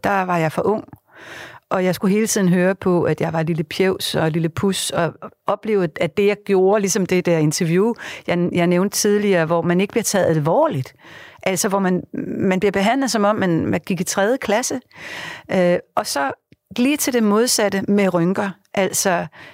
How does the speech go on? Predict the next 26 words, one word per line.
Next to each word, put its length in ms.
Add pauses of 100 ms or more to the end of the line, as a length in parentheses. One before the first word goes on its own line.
(220)
bare 140
for 100
gammel 420 (540)
til 200
det 120
her 180
sted, 380 (960)
som 260
er 60
musikbranchen. 720 (1160)
Og 80
jeg 100
blev 100
jo 140
også 180
fyret 280
fra 120
mit 160
pladeselskab 680
lige 100
der 100
i 60
starten 360
af 60
fyrrerne. 480 (640)
Øhm, 680